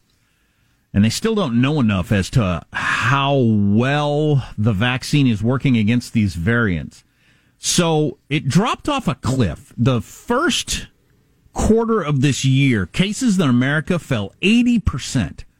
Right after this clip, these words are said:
from mid-January to the end of March. Eighty percent. I mean, that's just dropping off a cliff.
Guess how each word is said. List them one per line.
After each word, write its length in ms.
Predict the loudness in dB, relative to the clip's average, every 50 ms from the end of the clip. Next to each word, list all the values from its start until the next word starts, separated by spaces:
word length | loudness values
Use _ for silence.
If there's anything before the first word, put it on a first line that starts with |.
| _ -2
from 240 | 0 2 2 4
mid-January 760 | 2 0 0 -2 -2 0 0 2 2 2 2 2 2 0 0 0
to 40 |
the 120 | 2 2 2
end 120 | 2 2
of 80 | 2 2
March. 420 | 0 -2 -4 -8 -12 -14 -16 -16 _ -4
Eighty 300 | 0 2 2 2 2 2
percent. 500 | 0 0 -2 -2 -2 -2 -2 -2 -2 -4 0
I 40 | 0
mean, 180 | 2 2 2
that's 420 | 0 0 -2 -4 -4 -6 -14 -18 -20 _ _ _ _ _ _ -6
just 240 | -2 -2 -2 0
dropping 340 | 0 -2 0 0 0 0 0
off 200 | 0 0 -2 -4
a 40 | -8
cliff. 440 | -10 -6 -6 -6 -6 -6 -12 -18